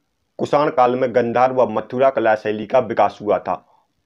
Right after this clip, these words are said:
और द्वैत प्रशासन की शुरुआत कुषाणों ने ही की थी। यह सभी फैक्ट आपको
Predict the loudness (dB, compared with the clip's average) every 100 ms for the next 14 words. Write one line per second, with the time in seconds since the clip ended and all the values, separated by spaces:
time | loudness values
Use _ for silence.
0 | _ 0 4 4 2 -2 -2 -2 -4 -4
1 | 0 0 -2 -4 -6 -8 -6 0 2 0
2 | -6 _ _ -6 -2 -2 0 0 0 -4
3 | -6 -6 -8 -10 -12 _ _ _ _ _
4 | 0 0 0 -2 -2 -2 -2 -2 -2 -4